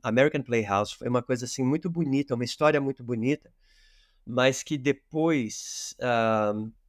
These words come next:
por algumas saídas inesperadas de pessoas do filme, essa coisa toda, e novas cenas tiveram que ser f-, refeitas, e aí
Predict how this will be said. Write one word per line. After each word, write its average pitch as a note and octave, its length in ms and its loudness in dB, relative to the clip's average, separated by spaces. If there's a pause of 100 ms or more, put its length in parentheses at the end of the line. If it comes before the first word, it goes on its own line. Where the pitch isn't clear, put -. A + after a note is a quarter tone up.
(260)
por B2+ 360 2
algumas C3+ 1040 2
saídas A#2 1200 0
inesperadas A2+ 1080 2
de - 120 -10
pessoas A2 800 0
do G#2+ 160 -2
filme, A#2 400 2
essa G#2 180 -2
coisa A2 280 0
toda, A#2 400 0 (480)
e A#2+ 280 2
novas A#2+ 380 4
cenas B2 300 0
tiveram A#2 420 2
que - 80 -14
ser A2+ 380 0
f-, - 220 -16
refeitas, A#2 880 0
e A#2+ 100 2
aí B2 500 2